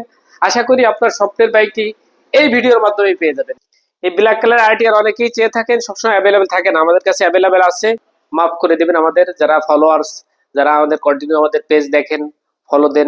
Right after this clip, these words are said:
সাথে থাকেন, সবাইকে আমরা অন্তরের অন্তরস্থল থেকে জানাই আন্তরিক শুভেচ্ছা ও অভিনন্দন। আসসালামু আলাইকুম। আলহামদুলিল্লাহ, আল্লাহ তাআলার অশেষ রহমতে আমরা ভালো আছি। দেশ এবং প্রবাস থেকে, কাছে বা দূরে থেকে, যে যেখান থেকে দেখছেন, আশা করি আপনারাও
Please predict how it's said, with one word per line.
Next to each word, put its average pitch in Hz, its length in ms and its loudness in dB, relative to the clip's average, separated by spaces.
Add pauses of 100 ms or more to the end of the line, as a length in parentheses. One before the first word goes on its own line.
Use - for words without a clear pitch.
সাথে 135 260 0
থাকেন, 151 260 -2 (840)
সবাইকে 170 380 2 (120)
আমরা 165 220 2 (520)
অন্তরের 165 460 0 (120)
অন্তরস্থল 160 560 -6
থেকে 160 220 -2
জানাই 156 260 2 (260)
আন্তরিক 156 400 -2
শুভেচ্ছা 156 380 -2
ও 143 80 4
অভিনন্দন। 127 440 0 (560)
আসসালামু 349 340 2
আলাইকুম। 123 280 -2 (440)
আলহামদুলিল্লাহ, 170 500 0
আল্লাহ 165 240 4
তাআলার 165 260 4
অশেষ - 220 -8
রহমতে 170 340 2
আমরা 160 200 0
ভালো 160 220 2
আছি। 190 200 -4 (760)
দেশ 180 200 4
এবং 175 120 4 (180)
প্রবাস 175 360 2
থেকে, 180 200 0
কাছে 156 240 -2
বা 175 120 4
দূরে 170 200 -2
থেকে, 175 200 -2
যে 165 100 -4
যেখান 170 200 0
থেকে 175 180 0
দেখছেন, 165 320 -4
আশা 165 180 -6
করি 165 120 2 (140)
আপনারাও 160 300 0